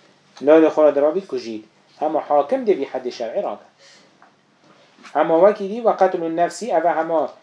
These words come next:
مروف ایماندار نبید بیده گشتن. "ان دماءکم و اموالکم حرام علیکم که حرمت یومکم هادا." هر وکی پیامبر صلی الله علیه وسلم نف حجت الوداع دا گوتی،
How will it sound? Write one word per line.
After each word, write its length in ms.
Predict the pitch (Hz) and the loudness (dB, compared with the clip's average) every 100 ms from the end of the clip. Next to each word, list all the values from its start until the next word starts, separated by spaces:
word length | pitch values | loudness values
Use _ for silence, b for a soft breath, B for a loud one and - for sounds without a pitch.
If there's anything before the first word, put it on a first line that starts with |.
| _ _ - | _ _ -4
مروف 280 | 151 214 214 | 4 6 6
ایماندار 500 | 196 196 190 208 202 | 4 4 4 4 4
نبید 260 | 202 185 | 2 2
بیده 200 | 151 139 | 0 -2
گشتن. 320 | 123 - 113 110 | -2 -4 -8 -8
"ان 200 | 143 151 | -4 -4
دماءکم 800 | 139 139 151 170 170 170 214 247 - _ _ _ - | -2 0 2 2 0 -2 -2 -2 -12 _ _ _ -4
و 40 | 127 | 2
اموالکم 840 | 131 131 131 151 185 190 220 254 | 2 4 4 4 6 4 2 -2
حرام 600 | - 131 143 208 226 196 | -2 2 4 4 2 0
علیکم 580 | 143 135 123 - 110 101 98 - _ _ _ - | -2 -2 -2 -6 -10 -10 -20 -20 _ _ _ -8
که 80 | 123 | 0
حرمت 440 | 180 190 170 165 | 4 4 2 -2
یومکم 540 | 156 165 151 127 131 | 0 0 -2 -8 -8
هادا." 440 | 123 123 110 107 98 - _ _ - | -4 -4 -4 -6 -10 -16 _ _ -4
هر 160 | 160 | -2
وکی 160 | 143 139 | -2 -8
پیامبر 340 | 135 127 143 | -8 -8 -8
صلی 180 | 143 135 | -10 -10
الله 300 | 127 131 139 | -8 -6 -6
علیه 220 | 127 120 | -6 -8
وسلم 260 | 120 196 214 | -8 -8 -6
نف 200 | 254 - | -8 -6
حجت 240 | 175 147 | -6 -4
الوداع 380 | 139 139 135 127 | -2 -2 -2 -4
دا 100 | 123 | -6
گوتی، 340 | 120 113 127 | -10 -10 -10